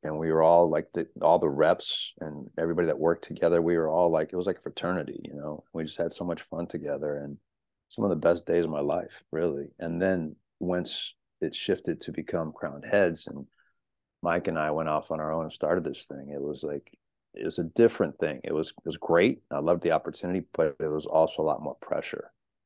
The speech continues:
because at C A O, as long as you did your job and, you know, you were good at it,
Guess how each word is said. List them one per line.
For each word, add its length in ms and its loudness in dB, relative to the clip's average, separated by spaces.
because 560 0
at 120 -2
C 200 2
A 200 6
O, 240 8
as 120 -6
long 180 0
as 80 -10
you 60 -4
did 180 0
your 80 -4
job 400 4
and, 260 -6
you 100 -12
know, 120 -10
you 100 -6
were 60 -8
good 240 4
at 220 8
it, 220 2